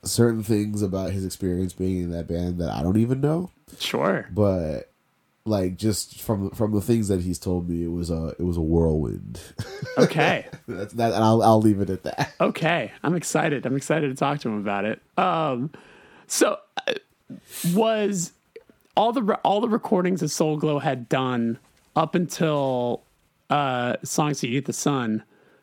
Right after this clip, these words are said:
Speaker 2: um, had you recorded those with other people, but Songs was the first
Speaker 1: Yes.
Speaker 2: thing that you all tracked yourself, right?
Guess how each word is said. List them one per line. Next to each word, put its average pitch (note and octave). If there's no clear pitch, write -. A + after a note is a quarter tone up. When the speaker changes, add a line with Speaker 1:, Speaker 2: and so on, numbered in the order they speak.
Speaker 2:
um, C#3
had E3+
you F3+
recorded G#3+
those F3+
with D3+
other D3
people, E3
but C#3
Songs F#3+
was F#3
the E3+
first -
Speaker 1:
Yes. D3
Speaker 2:
thing D#3
that A#2
you D3+
all C#3+
tracked C#3
yourself, -
right? A#2